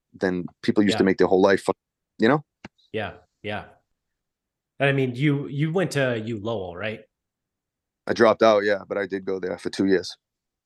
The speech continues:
Speaker 2: So, I mean, there you go right there, right? Like, you don't need, you don't need that traditional education either,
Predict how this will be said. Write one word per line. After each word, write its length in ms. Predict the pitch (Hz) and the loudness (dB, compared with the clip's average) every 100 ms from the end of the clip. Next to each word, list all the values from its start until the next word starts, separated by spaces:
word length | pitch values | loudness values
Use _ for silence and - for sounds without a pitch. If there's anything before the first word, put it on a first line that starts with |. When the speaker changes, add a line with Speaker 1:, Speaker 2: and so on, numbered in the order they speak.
| _ | _
Speaker 2:
So, 560 | - 156 135 131 120 - _ _ _ - | -4 0 0 0 -4 -10 _ _ _ -4
I 100 | 147 | 0
mean, 300 | 147 123 - _ - | 0 -2 -10 _ -8
there 180 | 135 147 | -2 0
you 100 | 147 | 2
go 140 | 139 | 0
right 280 | 123 117 - | 0 -4 -4
there, 180 | 139 98 | -4 -4
right? 240 | 104 117 | -6 -8
Like, 220 | 107 104 | -8 -8
you 120 | 117 131 | -6 -2
don't 320 | 135 110 101 | -2 -4 -8
need, 520 | 117 117 113 92 - _ _ _ _ _ _ _ _ _ _ | -8 -6 -8 -10 -16 _ _ _ _ _ _ _ _ _ _
you 100 | 131 | -2
don't 220 | 151 113 | -2 -2
need 240 | 113 123 123 | -4 -4 -4
that 220 | 107 98 | -4 -6
traditional 440 | - 117 110 120 | -10 -10 -8 -8
education 640 | 98 107 92 104 113 - 87 | -10 -12 -12 -10 -10 -10 -6
either, 460 | 98 - - - | -4 -4 -6 -20